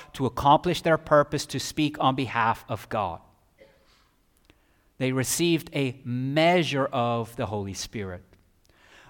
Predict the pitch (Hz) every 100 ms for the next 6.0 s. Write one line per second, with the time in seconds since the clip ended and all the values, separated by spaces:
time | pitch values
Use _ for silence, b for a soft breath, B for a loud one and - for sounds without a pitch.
0 | b _ _ 147 131 135 143 151 147 147
1 | - 127 113 - _ _ _ - 135 135
2 | 123 113 120 120 139 131 120 110 - -
3 | 113 120 107 101 104 98 95 - 95 -
4 | 104 98 101 120 131 131 - 117 - 117
5 | 120 104 120 98 101 110 120 123 120